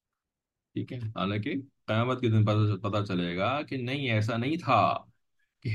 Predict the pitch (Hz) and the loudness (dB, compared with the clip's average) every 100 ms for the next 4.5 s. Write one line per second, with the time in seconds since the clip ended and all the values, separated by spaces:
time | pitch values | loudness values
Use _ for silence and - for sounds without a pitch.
0 | 135 - 123 113 131 123 113 107 113 107 | -2 2 4 6 6 4 2 2 4 4
1 | 104 95 101 95 90 82 90 82 - - | 2 2 0 -2 -2 -2 -8 -8 -10 -10
2 | - 110 - 143 113 101 98 95 95 127 | -8 -8 -8 -6 -6 -6 -4 -2 -2 -4
3 | - - 185 - 156 196 180 92 82 - | -4 -2 -2 0 0 0 -2 -4 -4 -6
4 | 110 - - - | -10 -10 -16 -20